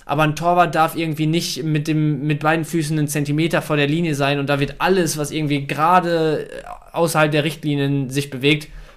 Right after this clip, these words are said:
was, muss man ja auch so ehrlich sein, grundsätzlich natürlich dann schon richtig ist, aber wird alles weggepfiffen. So, du bist als Torhüter sowieso schon in einer misslichen Lage bei einem Elfer. Der Schütze kann aus elf Metern komplett in Ruhe frei entscheiden, wo klopp ich das Ding jetzt hin.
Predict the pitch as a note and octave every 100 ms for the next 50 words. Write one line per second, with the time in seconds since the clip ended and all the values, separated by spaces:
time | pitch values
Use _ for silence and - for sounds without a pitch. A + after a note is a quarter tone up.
0 | - C#3+ C#3 - - - C3+ C#3+ B2 C3
1 | C#3+ C3+ D3+ D3 D3 C#3+ C#3+ C3+ C3+ C#3+
2 | C3+ B2+ C3 B2 B2+ B2+ A#2 - - -
3 | C3+ B2 D3+ F#3 E3 F3+ F#3 - - -
4 | - - C#3 C3+ D3+ - F3 F#3 D3+ F3+
5 | F3+ - C#3+ D3+ D#3+ F3+ - - - C#3
6 | E3 G3+ G3+ - - G#3 A3 G#3 E3 E3+
7 | D#3 F#3+ C4 - C#3+ B2+ C#3 C#3 C#3+ D3
8 | D3 D3 C#3 C#3+ C#3+ C3+ C3+ B2 C3+ C3+
9 | C#3 - G#3+ - G#3+ F3+ E3 - G3 G3+
10 | F#3 F#3 F#3 F#3 F3+ D3+ D3 F#3 F#3 F#3
11 | D3+ E3+ F3 - F3 F3+ - D#3+ D#3+ C#3+
12 | D#3+ E3+ D3+ D3 D#3 D#3+ D#3+ D3 E3 F3+
13 | F#3